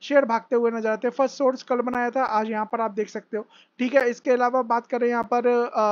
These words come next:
और दूसरे शेयर, तो दूसरे शेयर भी जब भी बनाया जाता है शेयर भागते हुए नजर आते हैं, तो उसके पीछे का रीजन क्या है वो जानना बहुत जरूरी है। और वो किसकी वजह से, वो जो कैसे जान पाओगे,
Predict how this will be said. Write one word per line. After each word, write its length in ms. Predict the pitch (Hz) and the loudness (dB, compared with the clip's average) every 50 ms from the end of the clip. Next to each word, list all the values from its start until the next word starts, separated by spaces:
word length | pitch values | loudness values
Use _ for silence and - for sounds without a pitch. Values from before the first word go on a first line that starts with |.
| 208 208 - | 2 2 2
और 160 | 226 226 233 | 0 0 0
दूसरे 260 | 220 254 220 214 254 240 | 0 -4 -4 -4 -4 -4
शेयर, 260 | - 262 240 247 277 | -2 -2 -2 -2 -2
तो 100 | 277 294 | -4 -6
दूसरे 300 | 254 294 269 262 330 294 | -6 -6 -4 -4 -4 -4
शेयर 240 | 240 302 294 277 294 | 0 2 2 2 2
भी 100 | 285 285 | 0 -4
जब 140 | 285 269 | -4 -4
भी 100 | 262 294 | -2 -2
बनाया 260 | 277 269 262 254 262 254 | -2 -2 -2 -2 0 0
जाता 260 | 262 240 226 - 262 | -2 -2 -2 -4 -6
है 80 | 311 - - - - - _ | -8 -8 -12 -20 -20 -20 _
शेयर 220 | - 285 302 285 | 0 2 2 4
भागते 320 | 254 226 233 226 - - 254 | 4 2 -2 -4 0 0 2
हुए 160 | 240 240 240 | 2 2 0
नजर 200 | 233 226 214 226 | 0 -2 -4 -4
आते 200 | 226 233 - 311 | -4 -4 -6 -8
हैं, 80 | 302 311 | -8 -6
तो 60 | 302 | -6
उसके 240 | 285 - - 330 311 | -8 -6 -6 -8 -8
पीछे 460 | - - 247 226 233 - - 269 262 | -6 -6 -6 -6 -4 -4 -4 -4 -2
का 160 | 233 294 285 | 2 2 2
रीजन 520 | 269 214 214 208 214 226 202 233 269 277 269 | 2 2 -2 -4 -6 -4 0 2 2 2 0
क्या 240 | - - 220 214 214 | 0 0 0 0 0
है 340 | 214 220 233 233 196 - - _ _ _ _ _ - | 0 -2 -2 -4 -4 -6 -8 _ _ _ _ _ -2
वो 160 | 202 285 311 | 0 2 2
जानना 320 | 269 294 277 277 277 277 | 4 2 2 2 0 0
बहुत 180 | 262 247 233 214 | 0 2 0 2
जरूरी 320 | 202 233 226 226 226 233 | 2 2 0 0 0 0
है। 60 | 247 254 | 2 2
और 160 | 254 240 254 415 - - | 2 0 -2 -4 -6 -6
वो 380 | 339 285 214 196 240 262 277 285 277 - _ | -8 -8 -4 2 6 6 6 6 4 0 _
किसकी 280 | - 294 262 - - 302 | -8 -8 -8 -6 0 2
वजह 240 | 277 262 277 269 262 | 4 6 6 4 4
से, 120 | 269 277 | 2 0
वो 140 | 247 269 269 | 2 2 2
जो 100 | 269 277 - | 2 0 -2
कैसे 200 | 277 262 247 269 | -2 -2 -2 -2
जान 220 | 247 262 262 262 | -2 0 0 0
पाओगे, 340 | 247 269 262 262 262 254 - | 2 2 2 2 2 0 -6